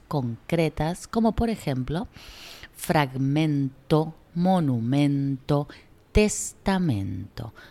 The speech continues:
O sea, no está relacionada con verbos y normalmente designa objetos, conceptos o cosas concretas. Fragmento, monumento,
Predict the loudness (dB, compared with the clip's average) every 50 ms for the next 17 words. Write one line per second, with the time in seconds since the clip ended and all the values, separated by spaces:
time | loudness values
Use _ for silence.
0 | -16 -8 -6 -6 -4 -4 -6 -4 -2 0 0 0 0 -2 -4 -4 -2 -4 -4 -6
1 | -8 -6 -6 -4 -4 -2 -2 -2 -2 0 0 2 4 4 4 4 4 4 2 2
2 | 0 0 2 4 4 4 4 0 -6 _ _ -8 -4 -2 0 0 2 2 2 2
3 | 2 2 2 2 2 2 2 0 -2 -2 -4 -2 -2 -2 -2 0 -2 -4 -4 -4
4 | -2 -2 -2 0 0 -2 -2 -2 -6 -12 -20 _ -4 -4 -4 -2 0 -2 -2 -2
5 | -2 -6 -6 -6 -6 -10 -16 -14 _ -2 -2 -2 -2 -2 -4 -4 -4 -8 -6 -6
6 | -6 -6 -6 -8 -12 -10 -12 -12 -12 -14 -16 -18 -20 -20 -20 -20 -14 -6 -4 -2
7 | 0 0 2 2 2 2 2 0 0 -2 -2 -2 -4 0 4 4 6 6 6 4
8 | 4 4 4 4 4 4 4 2 0 -2 -4 _ 4 8 8 8 8 6 0